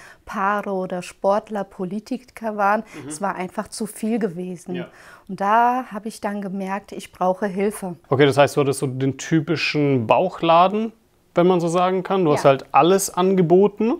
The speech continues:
Speaker 1: Genau.
Speaker 2: Genau, das ist ja eines der Fehler, die ich immer wieder oft auch sehe.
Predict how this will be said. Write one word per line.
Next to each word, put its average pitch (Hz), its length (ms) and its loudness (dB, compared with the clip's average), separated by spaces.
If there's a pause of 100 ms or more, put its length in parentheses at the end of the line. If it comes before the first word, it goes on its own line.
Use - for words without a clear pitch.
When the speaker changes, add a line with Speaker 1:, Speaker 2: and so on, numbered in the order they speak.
Speaker 1:
Genau. 226 160 -12 (440)
Speaker 2:
Genau, 147 220 4
das 131 140 4
ist 120 120 -2
ja 131 140 6
eines 127 300 0
der 139 180 4
Fehler, 131 440 2 (140)
die 139 140 0
ich - 320 -8
immer 143 220 2
wieder 180 240 4
oft 190 240 -2
auch 156 140 -4
sehe. 185 360 4